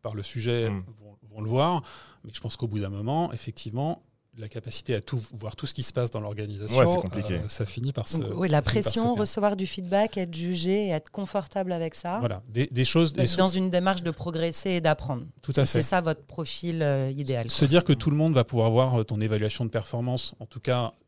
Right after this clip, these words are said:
Speaker 1: pas forcément l'ensemble du contenu, mais en tout cas la notation finale. Euh, toutes ces choses-là, c'est les choses qu'on va pousser, euh, qu'on va pousser tout de suite.
Speaker 2: Ok, j'ai une question du coup. Euh, on a, on a fait un, un podcast, euh, la dernière fois où, euh,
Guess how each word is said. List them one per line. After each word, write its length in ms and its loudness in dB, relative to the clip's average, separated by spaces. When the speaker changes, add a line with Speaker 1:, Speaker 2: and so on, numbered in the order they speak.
Speaker 1:
pas 80 -8
forcément 380 -6
l'ensemble 320 -2
du 100 -2
contenu, 320 -4
mais 80 0
en 100 -2
tout 140 -4
cas 160 2
la 100 -2
notation 440 -4
finale. 400 -2
Euh, 200 -2
toutes 220 -6
ces 120 4
choses-là, 280 0
c'est 140 -2
les 20 -2
choses 160 -4
qu'on 120 -2
va 100 0
pousser, 560 -4
euh, 220 -6
qu'on 120 -12
va 80 -6
pousser 240 -6
tout 80 -10
de 80 -10
suite. 220 -14
Speaker 2:
Ok, 220 -4
j'ai 120 -4
une 100 2
question 320 -4
du 140 -4
coup. 260 -2
Euh, 340 2
on 100 0
a, 140 2
on 120 0
a 80 0
fait 260 0
un, 360 2
un 140 0
podcast, 560 0
euh, 160 -2
la 80 -4
dernière 340 -2
fois 380 -2
où, 220 0
euh, 420 4